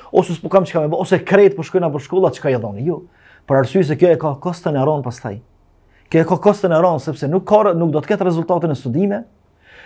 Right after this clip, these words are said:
nuk ka qëllim të qartë se për çka po shkollohet, pastaj edhe nuk është në gjendje me arsyetu shkollimin edhe daljen e shpesht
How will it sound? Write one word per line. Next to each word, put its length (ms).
nuk 360
ka 200
qëllim 460
të 160
qartë 400
se 80
për 120
çka 180
po 100
shkollohet, 540
pastaj 480
edhe 420
nuk 200
është 180
në 100
gjendje 260
me 120
arsyetu 540
shkollimin 500
edhe 160
daljen 340
e 60
shpesht 400